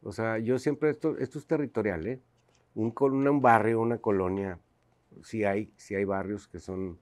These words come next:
regidos por, por, eh, la cultura del narco, sí. Básicamente la forma de vivir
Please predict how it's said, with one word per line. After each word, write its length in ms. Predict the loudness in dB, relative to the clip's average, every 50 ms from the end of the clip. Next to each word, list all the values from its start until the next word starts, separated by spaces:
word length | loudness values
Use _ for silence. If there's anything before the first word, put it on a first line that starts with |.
| _ _ -12
regidos 460 | -12 -10 -10 -8 -6 -6 -6 -6 -8
por, 280 | _ -12 -12 -12 -12 -14 _ _ _ _ _ _ _ _ _ _ _ _ _ -8
por, 480 | -6 -4 -4 -4 -4 -6 -6 -6 -8 -8
eh, 380 | -10 -10 -10 -12 -12 -12 -14 -14
la 100 | -14 -14
cultura 420 | -12 -10 -10 -10 -8 -6 -6 -6 -4
del 120 | -6 -6
narco, 260 | -8 -10 -14 -16 -20
sí. 220 | -18 -16 -14 -16 -16 _ _ _ _ _ _ _ _ -20 -20 -20
Básicamente 1000 | -16 -8 -2 0 0 2 0 0 -2 -4 -2 -2 -2 0 0 0 -2 -2 -4 -4
la 140 | -4 -4 -4
forma 280 | -4 -4 -4 -4 -4
de 80 | -4 -4
vivir 360 | -4 -4 -4 -4 -6 -8 -10